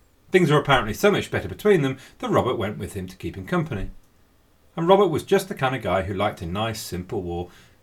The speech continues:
Anything more complicated than that, frankly, made his head hurt. Three years later, though, in ten ninety-three,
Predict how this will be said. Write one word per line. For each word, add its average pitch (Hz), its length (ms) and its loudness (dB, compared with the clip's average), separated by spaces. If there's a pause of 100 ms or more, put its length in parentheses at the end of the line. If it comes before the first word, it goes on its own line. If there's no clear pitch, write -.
(120)
Anything 175 300 2
more 147 160 2
complicated 120 460 -4
than 92 100 -6
that, 92 200 -6
frankly, 104 320 -6
made 87 180 -6
his 110 120 -6
head 135 160 -4
hurt. 85 320 -10 (2000)
Three 226 200 2
years 160 220 8
later, 220 320 2
though, 113 160 2
in 110 100 -2
ten 143 240 -4
ninety-three, 160 720 -2